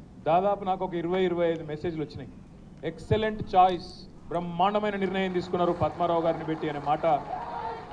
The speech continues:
కేవలం గంటన్నర, రెండు గంటల్లోనే, ఆ meeting అయిపోయిన అట్లా scrolling వచ్చిన రెండు గంటల్లోనే మెసేజ్ల మీద మెసేజ్లు వస్తున్నాయి. ఎందుకంటే ఒక విశ్వాసం కలిగింది సికింద్రాబాద్ పార్లమెంట్లోని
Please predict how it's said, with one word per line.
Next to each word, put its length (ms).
కేవలం 420
గంటన్నర, 420
రెండు 180
గంటల్లోనే, 480
ఆ 120
meeting 360
అయిపోయిన 360
అట్లా 200
scrolling 460
వచ్చిన 260
రెండు 200
గంటల్లోనే 520
మెసేజ్ల 320
మీద 140
మెసేజ్లు 360
వస్తున్నాయి. 300
ఎందుకంటే 580
ఒక 100
విశ్వాసం 460
కలిగింది 300
సికింద్రాబాద్ 680
పార్లమెంట్లోని 680